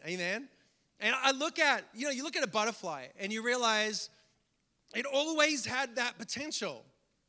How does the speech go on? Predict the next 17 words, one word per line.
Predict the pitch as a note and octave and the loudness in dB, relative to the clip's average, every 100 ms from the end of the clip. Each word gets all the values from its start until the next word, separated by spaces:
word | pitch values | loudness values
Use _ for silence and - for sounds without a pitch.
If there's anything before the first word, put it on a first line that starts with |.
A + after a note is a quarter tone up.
| _ _ _ - _ | _ _ _ -20 _
within | F3+ A3+ C#4+ D4 | -4 0 2 2
the | C#4 | 0
D | G3 B3+ | 0 0
N | B3 | 2
A, | A#3+ A3+ D3 B2 B2+ _ _ _ _ | 4 2 0 -8 -18 _ _ _ _
within | - G#3+ C4+ D4 | -6 2 2 4
the | B3+ F#3+ - - D3+ | 4 4 0 -20 -2
God-made | A#3 C4+ C#4+ A#3+ C4 C4 B3+ | 2 4 4 2 4 4 2
hardwiring | G#3 A#3 B3+ A3 A3 A3 A3 G#3 | -2 0 0 0 0 2 2 0
of | A3 G3 | -4 -2
that | F#3 - | -6 -6
caterpillar. | - A3 A#3 G#3 F3 | -10 -8 -8 -6 -2
The, | F3 E3+ - - - | 0 0 -2 -10 0
there | A#3 | 2
was | B3+ D#4+ D4+ | 6 6 6
a, | C4 G3+ - - | 0 -2 -8 -14
a, | - | -12